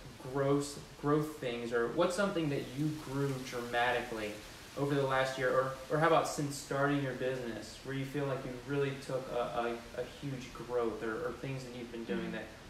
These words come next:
Speaker 1: has really helped you grow?
Speaker 2: So I think as an entrepreneur, there are so many things, learning curves that you have to go through in general.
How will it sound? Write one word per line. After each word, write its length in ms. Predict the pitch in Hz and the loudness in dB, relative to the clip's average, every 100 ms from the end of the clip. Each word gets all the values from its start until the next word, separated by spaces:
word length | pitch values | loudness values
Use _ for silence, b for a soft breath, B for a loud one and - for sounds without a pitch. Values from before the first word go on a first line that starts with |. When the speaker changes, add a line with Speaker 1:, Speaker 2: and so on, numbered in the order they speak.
| - | -4
Speaker 1:
has 120 | 117 120 | -2 0
really 160 | 113 110 | -2 -2
helped 240 | 113 107 | -6 -4
you 60 | 113 110 | -8 -4
grow? 240 | 110 104 104 - - - - - - - | -4 -4 -6 -14 -18 -18 -18 -20 -18 -6
Speaker 2:
So 200 | 302 285 | 2 4
I 120 | 285 | 4
think 200 | 285 339 | 2 0
as 120 | 359 | 0
an 100 | 370 | 0
entrepreneur, 840 | 214 214 214 202 175 180 202 226 - - - - | 2 2 2 -2 2 2 2 0 -6 -14 -10 2
there 440 | 214 208 202 202 | 4 4 2 0
are 400 | 208 196 196 190 202 | 4 8 8 6 -2
so 260 | - 214 | 2 2
many 320 | 240 277 302 - - | 2 0 -2 -8 -6
things, 480 | 185 185 214 220 220 | -2 0 -2 -4 -4
learning 340 | 196 196 240 269 | 0 0 -2 -2
curves 380 | 285 262 285 254 | 2 2 2 -2
that 160 | 220 | -2
you 80 | 208 | -2
have 260 | 226 202 - | -2 -2 0
to 80 | 214 | -2
go 280 | 185 175 | 2 0
through 360 | 202 214 208 202 | 0 -4 -4 -4
in 200 | 214 196 | -4 -6
general. 580 | 180 165 180 202 233 - | -2 -2 0 0 0 -4